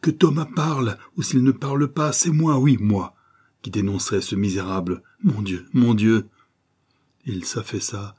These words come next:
sanglotante, en proie à une sorte de crise qui l'ébranlait jusqu'aux fibres les plus profondes de son âme.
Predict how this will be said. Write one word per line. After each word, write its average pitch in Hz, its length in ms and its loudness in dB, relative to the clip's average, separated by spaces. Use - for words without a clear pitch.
sanglotante, 101 840 -2
en 120 100 -4
proie 104 300 -4
à - 20 0
une 98 160 2
sorte - 300 -8
de 95 120 -4
crise 110 500 0
qui - 100 -4
l'ébranlait 107 480 2
jusqu'aux 107 340 -4
fibres 123 360 0
les 101 100 2
plus - 160 -16
profondes 123 460 -2
de 110 80 0
son 90 260 -6
âme. 82 280 -10